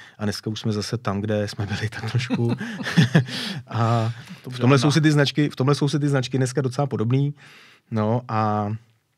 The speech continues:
Speaker 1: určitě je to zaměření na tu kvalitu, na tu prémiovost, tam, tam je, eh, a hledání, asi řekl bych, eh, v určitých segmentech těch nejlepších možných jízdních vlastností,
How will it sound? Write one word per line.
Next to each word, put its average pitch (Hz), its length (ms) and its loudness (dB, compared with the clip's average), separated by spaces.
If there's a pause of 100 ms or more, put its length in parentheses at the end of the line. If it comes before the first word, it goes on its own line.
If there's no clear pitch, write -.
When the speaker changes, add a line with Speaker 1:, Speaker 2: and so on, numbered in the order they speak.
(540)
Speaker 1:
určitě 110 320 -4
je 107 80 -2
to 113 100 -4
zaměření 104 560 -2
na 92 80 -8
tu 101 340 -6 (320)
kvalitu, 139 540 -8
na 90 80 -6
tu 107 120 -12
prémiovost, 104 800 -6
tam, 101 260 -8
tam 107 220 -2
je, 101 320 -2 (420)
eh, 98 540 -2
a 101 100 -6
hledání, 101 600 -2
asi - 220 -8
řekl 101 180 -4
bych, 104 400 -8
eh, 98 320 -4
v - 120 -16
určitých 123 380 -2
segmentech 104 400 -4
těch - 160 -6
nejlepších 104 440 -4
možných 110 500 -2
jízdních 107 320 -2
vlastností, 113 800 -4